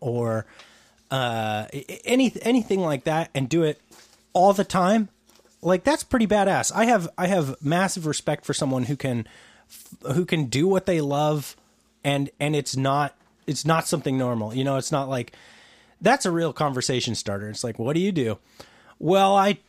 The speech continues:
turn people into zombies, uh, for a living,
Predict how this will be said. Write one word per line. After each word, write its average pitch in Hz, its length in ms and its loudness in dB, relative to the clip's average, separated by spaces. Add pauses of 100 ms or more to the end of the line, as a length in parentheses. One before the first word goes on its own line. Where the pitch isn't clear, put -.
(160)
turn 170 220 2
people 165 300 0
into 127 160 0
zombies, 139 600 -2 (220)
uh, 127 200 0
for 135 200 -4
a 127 40 0
living, 131 340 -2